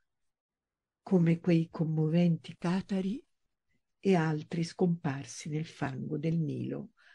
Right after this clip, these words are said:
o nella polvere di Bamignan. Gli eretici sono magari proprio gli ortodossi di domani, ma nel frattempo non rappresentano che un'evoluzione mancata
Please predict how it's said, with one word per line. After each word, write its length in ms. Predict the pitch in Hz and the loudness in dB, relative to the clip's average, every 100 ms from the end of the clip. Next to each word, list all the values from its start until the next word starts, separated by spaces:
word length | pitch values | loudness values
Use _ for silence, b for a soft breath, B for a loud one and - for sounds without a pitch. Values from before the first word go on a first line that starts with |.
| b | b
o 180 | - 190 | 0 2
nella 340 | 180 190 180 120 | 4 4 4 0
polvere 680 | 160 135 135 143 135 139 - _ _ _ | -2 -2 -2 -4 -4 -6 -10 _ _ _
di 360 | 190 151 151 - | -8 0 0 0
Bamignan. 1040 | 151 147 139 139 139 139 143 147 147 - _ _ _ _ _ _ _ _ _ _ _ _ _ _ _ - | 0 0 0 -4 -4 -4 -4 -6 -8 -10 _ _ _ _ _ _ _ _ _ _ _ _ _ _ _ -2
Gli 100 | 165 | 2
eretici 540 | 165 160 156 165 - | 4 4 2 -4 -6
sono 300 | 151 156 147 | -6 -4 -2
magari 400 | 147 147 151 147 | -4 -2 -2 -2
proprio 380 | 147 151 139 156 | -2 -4 -2 -2
gli 100 | 143 | 0
ortodossi 680 | 151 - 165 147 143 - - | 0 -2 -4 -2 -2 -4 -6
di 100 | 135 | -6
domani, 500 | 147 147 165 147 143 - b b b | -2 0 0 0 -6 -10 b b b
ma 140 | - 226 | -4 4
nel 240 | 226 233 | 8 8
frattempo 960 | 233 233 - 190 160 151 - 170 220 - _ _ _ _ _ _ _ _ _ _ _ _ _ _ _ | 6 0 2 2 2 0 -2 -2 -2 -6 _ _ _ _ _ _ _ _ _ _ _ _ _ _ _
non 160 | 175 175 | 2 4
rappresentano 840 | 190 190 233 175 147 147 156 147 | 4 6 4 6 0 0 0 0
che 160 | 147 151 | 0 0
un'evoluzione 720 | 147 147 151 147 - 160 147 | 2 2 2 0 0 0 0
mancata 760 | 151 170 - 127 131 120 143 | 0 -2 -2 -6 -6 -8 -10